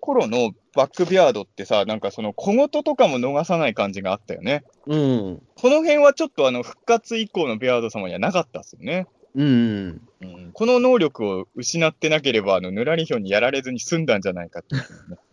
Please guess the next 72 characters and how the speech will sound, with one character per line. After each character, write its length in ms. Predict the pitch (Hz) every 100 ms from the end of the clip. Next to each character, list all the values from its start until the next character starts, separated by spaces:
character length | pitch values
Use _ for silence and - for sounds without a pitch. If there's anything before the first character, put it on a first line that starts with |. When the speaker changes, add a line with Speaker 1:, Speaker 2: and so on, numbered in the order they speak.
| _
Speaker 2:
<laughs> 1120 | 190 - 147 147 120 - 147 175 196 202 185 -
そ 200 | 147 117
う 40 |
で 60 | 107
す 80 |
ね。 220 | 107 107 107
ま 160 | 123
あ、 60 | 120
こ 160 | 196
れ 80 | 240
か 160 | 247 262
ら 80 | 254
だ 100 | 262
っ 40 |
て 200 | - 120
も 220 | 123 113
う 20 |
ね、 100 | 110
一 180 | 123 147
年 140 | 190 170
半 220 | 180 185
後 120 | 180
に 120 | 139
は 180 | 107 87
あ 40 |
あ 60 | 113
い 40 |
う 40 | 131
こ 100 | 143
と 80 | 113
に 40 |
な 80 | 117
っ 60 |
て 60 | 117
ま 140 | 92
し 60 | -
た 80 | -
か 80 | 62
ら 100 | 98
ね、 160 | 107
そ 100 | 90
う 120 | 85
思 200 | 87 76
う 40 | 64
と。 120 | 62
Speaker 1:
う 20 |
ん。 20 | 57 _ _ _ _ _ _ _ _ _ - _ _
い 60 | 139
や、 140 | 117 _ -
あ 160 | 120
の 140 | 113 107
ね、 320 | 107 107 104
や 80 | 131
っ 40 | -
ぱ 80 | 196
り 160 | 175
そ 120 | 160
の 140 | 165 160
結 240 | 190 180
果 120 | 240
的 280 | 233 226 226
に 100 | 226
言 100 | 220
う 60 | 214
と 160 | 214
さ、 240 | 214 190 107
ま 140 | 127 190
あ 20 |
で 80 | 233
も 100 | 117
パ 160 |
ワ 60 | -